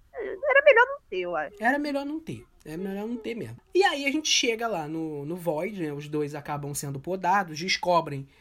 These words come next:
Speaker 2: que a, a falácia da T V A, dos Guardiões do Tempo, a gente tava fazendo uma recapitulação, então voltando <laughs> pra, pra recapitulação,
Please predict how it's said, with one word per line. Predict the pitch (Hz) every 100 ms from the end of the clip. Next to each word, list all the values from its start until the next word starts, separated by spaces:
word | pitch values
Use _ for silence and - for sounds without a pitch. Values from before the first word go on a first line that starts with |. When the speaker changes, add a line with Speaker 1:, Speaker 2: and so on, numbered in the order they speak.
| _ _
Speaker 2:
que | 190 180
a, | 175 160 151 139
a | 143
falácia | - 160 180 240 226
da | 160
T | 160 151
V | 147 170 190 156
A, |
dos | 143
Guardiões | 147 143 139 135 160
do | -
Tempo, | 180 180 214 233 240 _ -
a | 160
gente | 170 -
tava | 180 185
fazendo | - 185 180
uma | 175
recapitulação, | 185 180 - 185 196 196 208
então | 214 175
voltando | 175 190 196 226 247
<laughs> |
pra, | - 165 175
pra | - 156
recapitulação, | 165 - - 175 - 190 233